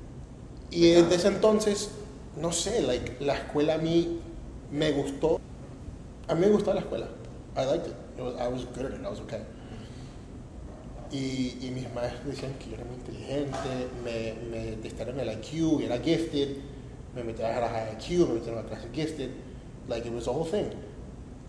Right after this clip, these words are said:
Y después mi hermana y yo nos separamos y hon-, honestamente pasó un poquito antes de eso. Me separaron de las clases gifted. Ya no estaba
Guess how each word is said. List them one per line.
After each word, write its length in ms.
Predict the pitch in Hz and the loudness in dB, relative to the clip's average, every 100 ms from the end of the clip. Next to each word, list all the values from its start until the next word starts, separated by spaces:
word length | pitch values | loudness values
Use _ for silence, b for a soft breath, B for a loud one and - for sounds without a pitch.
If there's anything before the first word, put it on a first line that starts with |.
| - | -8
Y 80 | 156 | -2
después 420 | 160 156 190 185 180 | -2 0 0 0 0
mi 100 | 196 | 0
hermana 300 | 165 160 156 | 2 0 2
y 40 | |
yo 60 | 165 | 2
nos 180 | 165 165 | 2 0
separamos 540 | - 131 131 131 127 | -2 -2 -2 -2 -2
y 60 | 139 | -4
hon-, 400 | 135 139 147 151 | -4 -6 -6 -2
honestamente 460 | 165 175 190 190 185 | 0 2 0 -2 -4
pasó 180 | 143 - | -4 -6
un 60 | 156 | -6
poquito 260 | 160 156 | -4 -4
antes 220 | 160 165 139 | -4 -4 -4
de 80 | |
eso. 120 | 107 - - B B B B - - | -6 -8 -12 B B B B -14 -8
Me 80 | 131 | -4
separaron 340 | 127 135 147 | 0 2 4
de 60 | 165 | 2
las 80 | - | 0
clases 220 | 127 139 | -4 -4
gifted. 260 | 127 - - - - | -6 -6 -10 -12 -6
Ya 120 | 123 | -4
no 100 | 131 | -2
estaba 560 | 131 - 139 143 143 | -4 -4 0 0 0